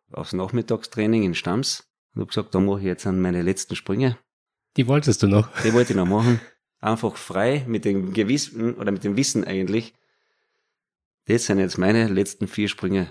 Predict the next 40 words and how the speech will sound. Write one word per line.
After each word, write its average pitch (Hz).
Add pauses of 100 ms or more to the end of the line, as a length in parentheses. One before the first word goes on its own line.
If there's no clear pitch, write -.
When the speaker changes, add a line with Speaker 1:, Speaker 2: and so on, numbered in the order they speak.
Speaker 1:
was 90
ich -
in 101
meinem 85
Leben 80
mach. - (560)
So 104
war's 95
dann 76
auch, -
ja. 95 (420)
Dann 90
bin 104
ich 98
mit 95
dem 98
Trainer 101
ins 95
Hotel 101
gefahren, 117
hab 92
ihm 92
auf 104
der 92
Autofahrt 92 (140)
erklärt, - (480)
was 107
mein 95
Plan 95
ist. - (640)
Und -
haben 95
dann 90
noch 90
eine 87
Besprechung 92
mit 90
der 85
Mannschaft 110
gehabt -